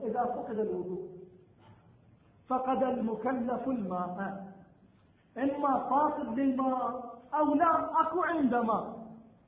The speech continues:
لكن لا يستطيع أن يتوضأ بالماء، إما لمرض يؤثر على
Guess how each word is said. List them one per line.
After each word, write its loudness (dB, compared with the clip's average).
لكن 4
لا 6
يستطيع 2
أن -2
يتوضأ 0
بالماء، -2
إما 4
لمرض 0
يؤثر -4
على -2